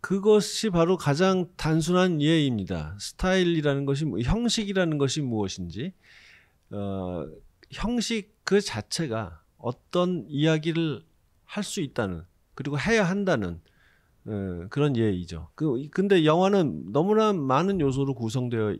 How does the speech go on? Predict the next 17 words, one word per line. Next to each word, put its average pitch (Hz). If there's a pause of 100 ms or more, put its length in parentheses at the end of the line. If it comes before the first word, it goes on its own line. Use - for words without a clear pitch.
(100)
있기 113
때문에, 90 (640)
어, 104 (180)
정말 147
몇, 143 (640)
몇 165
백만 170
가지의 156
요소로 127 (220)
조합이 131
가능하기 117
때문에 90 (560)
에, 95
그것을 147
어떻게 127
하느냐에 147
따라서, 123